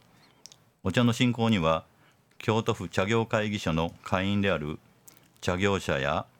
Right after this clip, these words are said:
お茶の生産農家が日々懸命に取り組んでいるところですが、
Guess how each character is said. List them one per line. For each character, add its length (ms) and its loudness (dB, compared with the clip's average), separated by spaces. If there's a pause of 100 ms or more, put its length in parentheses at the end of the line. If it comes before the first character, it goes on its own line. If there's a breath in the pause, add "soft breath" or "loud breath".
(580 soft breath)
お 80 -4
茶 160 0
の 320 -2
生 200 0
産 220 0
農 160 -2
家 140 -2
が 220 -4 (200)
日 120 0
々 120 0
懸 160 0
命 260 2
に 260 0 (120)
取 180 -2
り 40 -12
組 140 2
ん 60 2
で 60 0
い 80 -2
る 80 -4
と 120 -14
こ 80 -6
ろ 100 -2
で 100 -2
す 140 -10
が、 220 -4